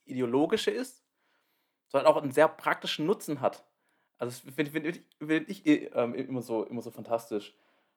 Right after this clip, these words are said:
Also, ähm, auch wenn man jetzt nicht, also ich bin auch kein Fan von unserer kapitalistischen Überflussgesellschaft, was du vorhin schon sehr schön erzählt hast.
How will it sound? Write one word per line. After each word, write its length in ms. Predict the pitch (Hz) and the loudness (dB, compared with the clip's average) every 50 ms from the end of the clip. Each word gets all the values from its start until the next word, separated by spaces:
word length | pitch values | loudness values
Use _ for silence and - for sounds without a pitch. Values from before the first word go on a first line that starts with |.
| _ _ _ | _ _ _
Also, 400 | - 123 113 120 117 117 - - - | -2 0 2 2 2 2 2 2 4
ähm, 420 | 117 113 113 113 110 110 107 113 - - _ - | 6 6 8 6 4 0 -6 -8 -12 -20 _ 4
auch 240 | 127 123 - - - | 4 4 4 6 6
wenn 120 | 139 135 | 6 6
man 120 | 135 135 | 6 4
jetzt 160 | 131 135 - 147 | 2 0 0 -2
nicht, 260 | 151 165 - - _ _ - _ _ _ _ | -2 -2 -4 -8 _ _ -20 _ _ _ _
also 140 | - 113 123 | -2 0 0
ich 80 | 131 - | 0 2
bin 80 | - - | 6 8
auch 160 | 139 - - | 8 8 8
kein 180 | - 151 139 139 | 6 4 4 4
Fan 280 | - - 143 139 143 139 | 6 8 8 8 8 8
von 140 | 139 135 135 | 2 -2 -4
unserer 240 | 135 131 127 127 123 | -2 2 4 4 6
kapitalistischen 540 | 127 131 131 123 127 143 - - - 151 135 | 6 4 4 4 2 -2 -4 -6 -8 -6 0
Überflussgesellschaft, 760 | 160 185 180 - 170 170 - 156 151 143 151 156 - 139 123 | 0 0 2 2 0 0 2 4 4 4 4 4 2 0 -2
was 80 | 127 | -2
du 80 | - 127 | -8 -4
vorhin 220 | - 131 127 123 | 0 0 0 0
schon 140 | - 123 113 | 0 -4 2
sehr 140 | 110 117 127 | 4 4 4
schön 180 | - - 123 117 | 4 0 -2 -2
erzählt 360 | 113 - - 135 139 143 - | -2 0 2 2 2 4 4
hast. 260 | 127 127 - - | 2 2 2 -2